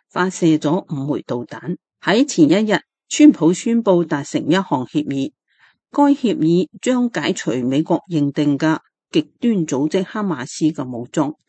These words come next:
而以色列將從加沙撤軍。川普亦對此評價，該協議係中東嘅一大步。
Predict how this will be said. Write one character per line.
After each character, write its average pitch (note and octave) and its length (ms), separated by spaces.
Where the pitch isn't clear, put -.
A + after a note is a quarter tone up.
而 F#3+ 80
以 F3 320
色 B3+ 180
列 G3+ 240
將 C#4 260
從 A2 400
加 A#3 220
沙 G#3+ 260
撤 - 160
軍。 - 300
川 D4+ 180
普 F3 220
亦 F#3+ 140
對 F3 340
此 - 220
評 A2 320
價， E3 220
該 C4+ 120
協 A#3+ 200
議 F3 280
係 D#3+ 260
中 A3 260
東 G3+ 280
嘅 C#3+ 140
一 D3+ 140
大 D3+ 240
步。 D3 360